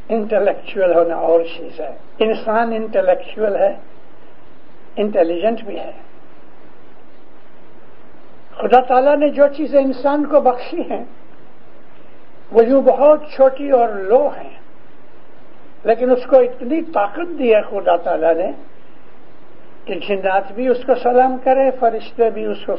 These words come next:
سجدہ کرے۔ عجیب، خدا تعالیٰ نے ایک معجون بنائی ہے جس کو ہم انسان کہتے ہیں۔ برے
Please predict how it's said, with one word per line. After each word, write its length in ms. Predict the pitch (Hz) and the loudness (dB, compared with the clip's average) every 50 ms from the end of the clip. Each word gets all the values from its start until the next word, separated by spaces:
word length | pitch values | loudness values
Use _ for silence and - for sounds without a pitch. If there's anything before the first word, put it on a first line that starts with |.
| - | -2
سجدہ 340 | - 170 - - - 175 160 147 - | -2 -2 -2 -2 -2 0 0 0 0
کرے۔ 160 | - - - - - - - - - - - - - - - - - - - - - - - - - - - - - - - - - - - - - - - - - - - - - - - - - - | -4 -6 -6 -6 -8 -10 -10 -10 -10 -10 -10 -10 -10 -10 -10 -10 -10 -10 -10 -10 -10 -10 -10 -10 -10 -10 -10 -10 -10 -10 -10 -8 -8 -8 -10 -10 -10 -10 -10 -10 -10 -10 -10 -10 -10 -10 -10 -10 -8 -6
عجیب، 360 | - - 233 - 330 349 - - - - - - - - - - - - - - - - - - - - - - - - - - - - - - - - - - - - - - - - - - | -6 -4 0 0 0 0 0 -2 -6 -8 -10 -10 -10 -10 -10 -10 -10 -10 -10 -10 -10 -10 -10 -10 -10 -10 -10 -10 -10 -10 -10 -10 -10 -10 -10 -10 -10 -10 -10 -10 -10 -10 -10 -10 -10 -10 -10 -8
خدا 300 | - 226 240 214 254 247 | -4 -2 4 6 6 6
تعالیٰ 340 | 247 247 226 233 240 240 | 6 4 4 4 4 2
نے 160 | 233 233 233 226 - | 2 0 -4 -4 -2
ایک 200 | 226 233 233 233 | -2 -2 -2 -2
معجون 500 | 202 196 220 214 214 214 214 220 226 226 | -4 -2 0 0 0 0 0 -2 -2 -2
بنائی 440 | 208 202 208 196 196 202 208 208 202 | 0 0 2 4 4 4 4 4 0
ہے 80 | 202 | 0
جس 200 | 196 202 208 - - | -2 -4 -8 -6 -4
کو 120 | - 170 | -4 -4
ہم 80 | 170 180 185 | -4 -4 -8
انسان 420 | 180 175 - - 185 175 185 180 | -8 -6 -2 -2 0 0 -2 -4
کہتے 400 | 170 - 185 170 160 160 - 196 160 | -4 0 0 0 0 0 -4 -8 -8
ہیں۔ 180 | - 190 175 - - - - - - - - - - - - - - - - - - - 160 160 | -8 -8 -10 -10 -10 -10 -10 -10 -10 -10 -10 -10 -10 -10 -10 -10 -10 -10 -10 -10 -10 -10 -6 0
برے 260 | 175 247 294 311 311 | 2 6 6 6 6